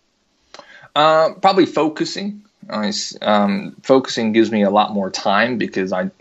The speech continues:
I don't waste time not focusing <laughs> on something.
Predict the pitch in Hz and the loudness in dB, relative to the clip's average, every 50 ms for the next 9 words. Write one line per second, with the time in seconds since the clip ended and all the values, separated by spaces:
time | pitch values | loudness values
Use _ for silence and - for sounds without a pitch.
0 | 98 - - 104 104 95 107 98 92 - 98 92 90 104 101 - - - 101 101 | -20 -14 -12 -12 -10 -6 -6 -6 -6 -8 -8 -4 -4 -4 -4 -4 -8 -4 -2 -2
1 | 104 101 101 95 92 110 - - - 123 113 - - 123 - - 135 117 - - | 0 0 0 0 0 -2 -2 -2 -2 -2 -2 -2 -4 -6 -4 -4 -4 -4 -2 2
2 | 139 120 120 - 131 123 123 - - 127 127 127 | 2 0 2 2 2 0 2 0 -2 -2 -2 -4